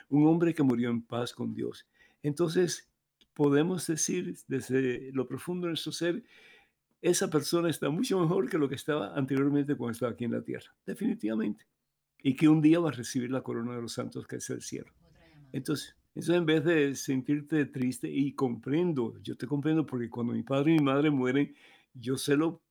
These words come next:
lo que tú estás pasando, porque yo pasé por eso, es decir, el vacío que se siente, ¿verdad? Pero también el gozo de saber que nuestros padres han terminado su misión y que pueden decir: "Misión cumplida".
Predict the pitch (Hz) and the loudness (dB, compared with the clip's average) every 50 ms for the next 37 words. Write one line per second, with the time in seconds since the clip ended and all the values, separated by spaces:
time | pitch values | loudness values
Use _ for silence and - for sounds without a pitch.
0 | _ _ _ _ _ 117 117 113 - 123 120 - _ - 151 160 165 175 156 _ | _ _ _ _ _ -8 -8 -8 -8 -10 -12 -8 _ 0 0 0 0 -6 -10 _
1 | _ _ - 120 - - 123 120 - - 147 135 - 165 147 147 160 170 156 - | _ _ -14 -14 -10 -10 -10 -12 -8 -8 -6 -4 0 0 2 2 2 0 0 -2
2 | 143 127 - 120 117 120 120 120 - 135 - - 147 135 - 147 143 156 175 - | -4 -4 -2 -6 -4 -4 -6 -4 -4 -4 -2 -2 -4 -4 -4 -6 -6 -4 -4 0
3 | 160 147 131 131 135 151 147 143 143 - - - _ - 135 127 120 120 117 - | 2 2 2 4 4 4 4 4 2 -4 -16 -14 _ -2 -2 0 0 -2 -2 2
4 | - 151 156 156 - 135 - 143 127 - 139 123 113 - - 117 113 113 117 139 | 2 2 2 2 -2 -6 -6 -6 -6 -4 -6 -6 -6 -8 -10 -10 -8 -6 -4 -4
5 | 147 147 - - - - - - _ - 139 143 131 139 131 127 123 127 135 143 | -6 -6 -8 -18 -20 -20 -20 -20 _ 0 0 0 2 0 -2 -4 -2 -2 0 0
6 | 147 151 151 - - 139 123 120 117 113 _ - 139 151 170 165 - - 175 175 | 0 -2 -4 -8 -8 -8 -6 -6 -6 -8 _ -2 0 0 0 0 -4 -6 -6 -8
7 | 180 156 135 127 127 123 - - 117 113 110 127 131 135 135 151 - _ _ _ | -8 -10 -8 -10 -8 -8 -8 -10 -8 -4 -2 0 0 0 0 -2 -8 _ _ _
8 | _ _ _ _ - 127 123 123 139 - _ 127 123 120 113 - - 123 - _ | _ _ _ _ -4 -4 -4 -4 -6 -10 _ -10 -8 -8 -8 -10 -12 -14 -14 _
9 | - 127 131 135 135 131 135 127 - - _ _ _ _ _ _ _ _ _ _ | -6 -2 -2 0 0 0 0 -2 -4 -8 _ _ _ _ _ _ _ _ _ _
10 | _ _ _ _ _ _ _ _ _ - 139 147 147 - 156 147 143 139 135 131 | _ _ _ _ _ _ _ _ _ 0 2 2 4 6 6 8 8 8 8 6
11 | 131 131 - 135 123 117 - - 151 143 151 175 202 151 - _ _ - 143 135 | 4 4 2 0 0 0 4 4 6 6 6 2 0 -6 -12 _ _ -4 -4 -2
12 | 131 143 135 127 139 143 135 135 135 127 - 135 120 117 120 113 - 120 117 117 | 0 0 -2 0 2 2 2 2 0 0 -2 -2 -4 -4 -6 -4 -4 -4 -4 -4
13 | 120 117 113 117 120 120 117 113 107 | -6 -8 -8 -8 -8 -8 -8 -10 -14